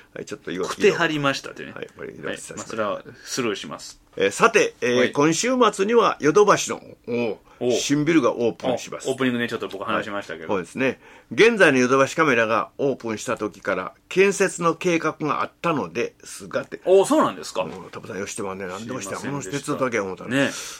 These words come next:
Speaker 1: はい。いつまでも駐車場として使っていたので、
Speaker 2: うん。
Speaker 1: ほんまにできるんかいなと思っていたのですが、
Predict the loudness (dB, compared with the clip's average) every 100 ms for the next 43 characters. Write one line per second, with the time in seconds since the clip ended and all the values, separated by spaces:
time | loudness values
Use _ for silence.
0 | -4 -4 -4 -4 2 6 6 6 4 4
1 | 2 4 2 4 4 4 0 4 2 2
2 | -2 -4 -4 0 2 4 2 0 2 4
3 | 4 2 -6 -8 -12 0 0 2 0 2
4 | 2 2 2 2 2 -2 0 2 0 -2
5 | 0 2 4 6 6 6 0 2 2 0
6 | -2 -2 0 0 -2 -4 -6 -4 2 2
7 | 2